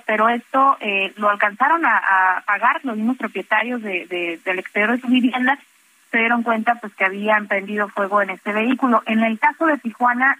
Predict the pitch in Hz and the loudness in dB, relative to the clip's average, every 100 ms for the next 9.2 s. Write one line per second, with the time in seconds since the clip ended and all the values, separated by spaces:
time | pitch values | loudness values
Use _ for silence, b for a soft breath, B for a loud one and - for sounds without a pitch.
0 | _ 247 254 247 247 240 233 302 320 285 | _ -2 0 0 -2 0 -2 -2 -2 -2
1 | 254 220 233 233 214 - 214 - 226 - | -2 -2 -2 -2 -6 -4 -6 -4 -6 -2
2 | 214 226 240 185 196 196 208 233 214 190 | -2 0 -2 -4 -2 0 0 -2 -6 -6
3 | 190 202 220 220 _ _ _ _ - 202 | -8 -4 -4 -4 _ _ _ _ -8 -6
4 | 190 240 233 240 - 214 202 208 214 233 | -2 -2 -2 -6 -10 -12 -6 -2 0 2
5 | 247 247 254 285 262 285 - _ _ _ | 2 0 0 2 0 -2 -8 _ _ _
6 | 285 277 196 196 - 220 208 202 208 208 | 0 2 4 4 2 -2 -2 -2 -2 -2
7 | 208 247 262 233 226 233 233 - 208 190 | -2 -2 -2 -2 0 -2 -2 -4 -4 -4
8 | 196 196 214 208 220 220 226 196 208 214 | -4 -2 -2 0 0 2 0 -4 -4 -4
9 | 220 | -4